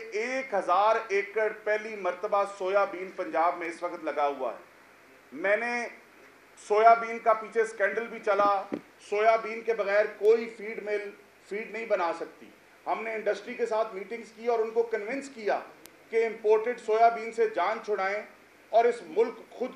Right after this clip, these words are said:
کفیل ہو سکتا ہے سویا بین کے اندر اور ہم سویا بین آگے گرو کریں۔ ہائی ٹیک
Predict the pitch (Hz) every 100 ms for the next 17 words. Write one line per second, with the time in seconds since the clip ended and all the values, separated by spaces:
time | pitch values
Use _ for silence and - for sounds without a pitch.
0 | - 220 226 262 254 226 233 233 226 220
1 | 208 214 214 202 208 196 180 196 190 -
2 | - 202 208 208 202 220 214 208 196 190
3 | 202 185 208 185 147 113 - - _ _
4 | - _ - - - - - - - 170
5 | 214 226 247